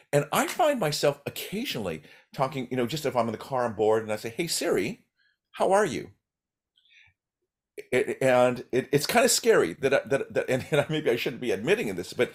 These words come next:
sometimes, you know, we, we crave it, and we'll reach out. And there's also a senior citizen facility in Japan. And this is old. I saw this ten years ago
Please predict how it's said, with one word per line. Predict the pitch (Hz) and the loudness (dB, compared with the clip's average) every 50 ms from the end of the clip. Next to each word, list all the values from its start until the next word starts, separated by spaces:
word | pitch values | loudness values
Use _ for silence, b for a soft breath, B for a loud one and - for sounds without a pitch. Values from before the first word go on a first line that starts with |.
| B B B B B _ | B B B B B _
sometimes, | - - - 226 330 - - 196 180 170 - b b b b b b b _ - | -6 -2 -2 -2 -2 -2 -2 -2 -2 -2 -4 b b b b b b b _ -4
you | 131 139 | -2 0
know, | 131 | 0
we, | 123 139 139 - | 0 0 -2 -2
we | - 139 156 | -2 -2 -2
crave | 151 - - 202 196 214 247 151 - | -2 -4 -2 2 2 2 2 2 0
it, | 85 76 - - _ _ _ _ _ | -2 -2 -2 -6 _ _ _ _ _
and | - 135 | 0 2
we'll | 139 139 139 | 2 4 4
reach | 165 170 - 156 | 2 0 2 2
out. | 143 131 - - | 2 2 2 0
And | 135 143 | -2 -4
there's | 143 143 190 | -4 -4 -2
also | 202 233 - - 156 123 - | -4 -2 0 0 0 0 2
a | - 110 | 0 -2
senior | - - - - 196 185 170 | -2 -2 -4 -6 -4 -4 -4
citizen | 151 - 175 151 170 - 131 110 | -4 -4 -6 -6 -6 -8 -10 -10
facility | - - - - 104 98 101 92 101 | -10 -10 -10 -8 -8 -8 -6 -6 -8
in | 98 92 | -6 -6
Japan. | 120 120 - 143 143 135 110 85 82 B B B B B B B B | -8 -8 -6 -6 -6 -4 -4 -6 -8 B B B B B B B B
And | 165 180 | -2 0
this | 247 269 269 | 0 -2 -4
is | 226 - - - | -6 -6 0 4
old. | 110 131 117 - - - - | 4 6 6 4 2 0 0
I | 117 139 | -2 -2
saw | 151 - 208 208 | 0 0 -2 -2
this | 170 151 - | -2 -2 -6
ten | - - - - 151 156 170 165 | -8 -10 -6 -4 -4 -2 -2 -2
years | 143 135 147 - | -2 -2 -4 -6
ago | 127 92 78 - - | -6 -8 -8 -8 -8